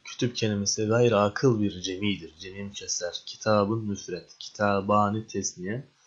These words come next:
Kütubun, kitaplar demektir. Cemi mükesserdir. Gayri akıldır. Yani kitaplarda bir zeka yoktur. Akılsız varlığın çoğuludur.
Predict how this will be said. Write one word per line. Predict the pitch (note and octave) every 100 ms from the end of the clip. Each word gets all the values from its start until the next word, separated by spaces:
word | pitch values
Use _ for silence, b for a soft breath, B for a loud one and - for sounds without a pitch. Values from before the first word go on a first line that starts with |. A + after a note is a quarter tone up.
| b b b _
Kütubun, | - A#2 - G#2 G2 F#2+ E2 D#2+
kitaplar | - G2+ F#2 G2+ F#2+ E2+
demektir. | D#2+ D#2+ _ F#2+ F#2+
Cemi | G2 F2+ E2+
mükesserdir. | F#2 - G2 - G#2 G2 G#2+ G2+
Gayri | A#2+ D3 A#2
akıldır. | F#2 - D2+ D#2+
Yani | F#2 F#2+ F#2
kitaplarda | - - G2 - F#2 F#2+
bir | F#2+
zeka | F#2 F2+ - A2+
yoktur. | B2+ B2 - -
Akılsız | - - G2+ - A2+
varlığın | A2 G2+ A2 A#2
çoğuludur. | - A2 A#2+ A#2 F#2